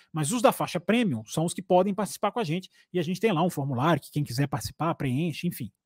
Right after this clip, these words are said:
É só se candidatar e uma hora vai chegar a sua vez. Não é sorteio, não. Todos vão, a gente vai dar espaço pra todos. É... Deixa eu continuar aqui com os superchats, rapidinho. Como o tempo voa, hein, gente? Vocês falam pra caramba mesmo.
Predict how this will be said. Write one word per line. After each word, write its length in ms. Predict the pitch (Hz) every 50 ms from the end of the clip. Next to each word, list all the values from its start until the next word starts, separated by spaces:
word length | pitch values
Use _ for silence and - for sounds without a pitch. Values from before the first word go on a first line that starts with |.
| _ _ _ _ _ _ _ -
É 60 | -
só 160 | - - 185
se 160 | - - 208
candidatar 640 | - 214 202 175 175 190 160 - 170 170 196 226 -
e 120 | - 208 220
uma 160 | 233 254 196
hora 180 | 170 208 226 220
vai 80 | 233
chegar 220 | 214 - 190 196 196
a 20 |
sua 140 | - 226 175
vez. 180 | 151 151 123
Não 80 | 131 156
é 20 |
sorteio, 440 | 160 - 208 180 - - 190 185 170
não. 160 | 131 101 170 - _ _ _ _ _ _
Todos 320 | - 170 208 208 214 165 160
vão, 120 | 190 185
a 40 | 151
gente 140 | 147 175 156
vai 120 | 190 175
dar 100 | 185 175
espaço 280 | - - 170 175 - -
pra 140 | - 190
todos. 440 | - - 151 127 101 107 - - - - _ - - - - - - - _ _ _ _ _ -
É... 1000 | 139 135 135 131 131 131 127 127 123 123 123 120 117 113 113 110 110 110 110 - - _ _ _ _ _ _ _ _ _ _ _ _ _ _ _ _ _ _ _ _ _ _ _ _ _ _ _ _ _ _ _ _ _ _
Deixa 200 | 147 139 - -
eu 40 | 139
continuar 300 | - 139 117 - 135 131
aqui 160 | 131 - 135
com 140 | - 147 135
os 80 | 123 -
superchats, 1900 | - 135 - 123 - - - 151 165 175 175 - _ - - - 202 208 208 214 220 214 - - - - - - - - - - - - - - - - -
rapidinho. 460 | 143 - - 127 113 127 165 190 190
Como 240 | - - 196 214 202
o 40 | -
tempo 260 | - 202 208 - 160
voa, 220 | 135 170 196 202
hein, 80 | 196 151
gente? 300 | 135 120 101 - - -
Vocês 160 | - 143 -
falam 240 | - 151 151 170 170
pra 140 | - 175 170
caramba 320 | 196 180 147 170 196 180
mesmo. 200 | 135 117 107